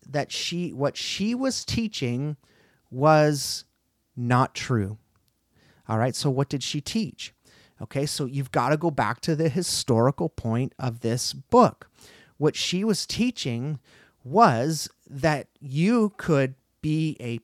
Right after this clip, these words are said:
person, a Christian in the church, who could participate in the worship of Jesus and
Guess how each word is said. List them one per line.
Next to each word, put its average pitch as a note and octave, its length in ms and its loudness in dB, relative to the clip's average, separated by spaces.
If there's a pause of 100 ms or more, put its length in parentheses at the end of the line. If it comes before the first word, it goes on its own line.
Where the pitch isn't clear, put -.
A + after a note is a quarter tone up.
person, C#3+ 640 0 (960)
a B2+ 120 -2
Christian C3 800 -2
in F3+ 260 2
the C4+ 80 0
church, - 600 -4 (760)
who G3+ 680 6 (1600)
could D3 580 6 (260)
participate D3+ 1200 -2 (460)
in B2+ 220 0
the G#2+ 140 -2
worship C#3 580 2
of G3 180 0
Jesus D#3+ 800 0 (1400)
and C#3+ 240 2